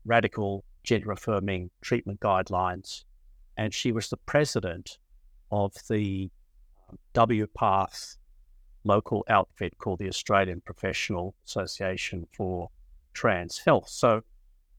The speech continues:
and she had also, uh, been very active in the media for a number of years and had received, in my opinion, completely uncritical coverage,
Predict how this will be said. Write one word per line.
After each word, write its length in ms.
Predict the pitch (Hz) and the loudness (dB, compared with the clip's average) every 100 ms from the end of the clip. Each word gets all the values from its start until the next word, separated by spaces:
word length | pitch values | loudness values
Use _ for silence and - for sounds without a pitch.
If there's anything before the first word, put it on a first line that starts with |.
| - _ - _ - - | -20 _ -20 _ -20 -14
and 120 | 110 | -6
she 260 | - 202 | 0 2
had 140 | 185 170 | 4 2
also, 600 | 180 - 160 127 131 123 | 2 2 4 4 2 -4
uh, 200 | 123 123 113 | -4 -4 -2
been 140 | 120 113 | -4 0
very 220 | 147 147 | 2 2
active 300 | 131 - 120 | 0 0 -2
in 100 | 113 | -2
the 80 | 113 | -2
media 560 | 127 135 139 110 107 - | 0 0 2 2 0 -6
for 200 | - 120 | -6 -4
a 40 | 104 | 0
number 280 | 139 170 | 0 0
of 140 | 143 - | -2 0
years 720 | 120 113 92 - - - - _ _ _ _ _ _ - | 0 0 -2 -8 -14 -14 -14 _ _ _ _ _ _ -2
and 160 | 117 110 | 0 2
had 180 | 120 | 0
received, 720 | 123 120 - 117 113 110 - - | -2 -2 2 2 2 -2 -8 -14
in 120 | - 107 | -6 2
my 180 | 120 | 4
opinion, 540 | 139 - 101 101 95 101 _ _ _ _ | 4 2 -4 -2 -4 -8 _ _ _ _
completely 640 | - 98 - 127 101 117 117 | -10 -8 0 0 2 -4 -2
uncritical 720 | 110 110 - - 117 - 104 | 0 -2 -2 -2 0 0 -2
coverage, 720 | - 117 110 127 139 - - | 0 0 0 0 -4 -6 -10